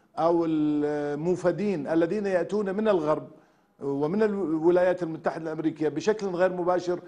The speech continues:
يحملون عنوانا واحدا: "ارفعوا أيديكم عن القضية الفلسطينية"، أو "اخرجوا فلسطين من السياسة الخارجية الأمريكية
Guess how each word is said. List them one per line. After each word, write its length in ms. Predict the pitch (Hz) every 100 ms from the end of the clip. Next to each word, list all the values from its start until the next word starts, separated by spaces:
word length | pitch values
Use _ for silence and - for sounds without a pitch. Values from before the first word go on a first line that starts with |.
| - -
يحملون 520 | - - 202 226 240
عنوانا 560 | 220 208 214 240 226 208
واحدا: 580 | 233 - 170 139 98 - _ _ _ _ _ 220
"ارفعوا 480 | 240 220 165 170 175
أيديكم 440 | 185 226 233 185
عن 160 | 156 180
القضية 400 | 175 180 220 208
الفلسطينية"، 680 | - 175 170 165 151 151
أو 380 | 151 160 170 -
"اخرجوا 360 | 247 220 175 175
فلسطين 500 | 180 170 - 190 175
من 100 | 190
السياسة 400 | - 208 208 185
الخارجية 440 | 175 180 170 196
الأمريكية 720 | 185 165 160 - 185 196 226